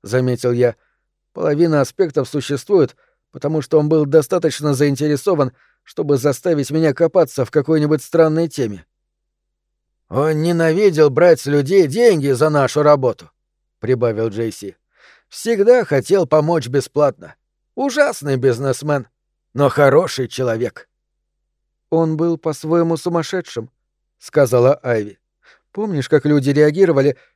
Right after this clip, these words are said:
когда узнавали, что у одной из твоих галлюцинаций своя собственная галлюцинация?» Я улыбнулся. Возможно, возможно, я мог представить себе Стена,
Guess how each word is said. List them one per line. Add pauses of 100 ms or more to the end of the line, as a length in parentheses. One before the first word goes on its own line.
когда
узнавали,
что
у
одной
из
твоих
галлюцинаций (180)
своя
собственная
галлюцинация?» (640)
Я
улыбнулся. (580)
Возможно, (420)
возможно,
я
мог
представить
себе
Стена,